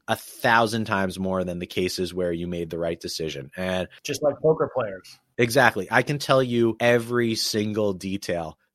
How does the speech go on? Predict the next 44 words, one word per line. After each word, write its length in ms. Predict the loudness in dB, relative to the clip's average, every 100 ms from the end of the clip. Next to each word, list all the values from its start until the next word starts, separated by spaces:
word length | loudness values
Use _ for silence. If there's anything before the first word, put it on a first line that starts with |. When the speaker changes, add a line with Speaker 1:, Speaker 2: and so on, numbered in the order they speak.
| -4
Speaker 1:
of 240 | -4 -2
the 80 | -8
flop 500 | -6 -2 2 0 0
and 180 | -2 -2
the 60 | -4
turn 480 | -8 -6 -2 -2 -4
of 180 | -6
the 80 | -8
times 400 | -8 -4 -4 -4
where 100 | -4
I've 140 | -4 -2
made 140 | -6
a 40 |
bad 300 | -6 -6 -8
clinical 380 | -8 -10 -8 -8
decision 460 | -8 -8 -8 -6 -8 -12 -18 -10
and 120 | -4
something 320 | -2 -2 -4
has 100 | -6
gone 260 | -4 -4 -4
wrong. 300 | -4 -6 0
I 120 | 0
can 160 | 2 2
tell 140 | 2
you 140 | 4 4
almost 300 | 4 0 -2
nothing 460 | 0 0 0 -4
about 400 | -2 0 0 -2
the 100 | -2
times 380 | -6 -4 -6 -4
where 180 | 0 0
my 160 | 0 -4
decision-making 680 | -6 -6 -4 -4 -6 -6
has 120 | -8 -8
been 180 | -8 -6
good. 260 | -6 -8 _ _ -20 -20 _ -20 _
Speaker 2:
Greg, 300 | -2 0 0
for 360 | 0 0 0 -2 -12 _
some 200 | -8 -4
of 60 | 2
our 100 | 2
listeners 420 | 2 -2 -4 -4
who 160 | -4 2
are 420 | 4 4 0 -4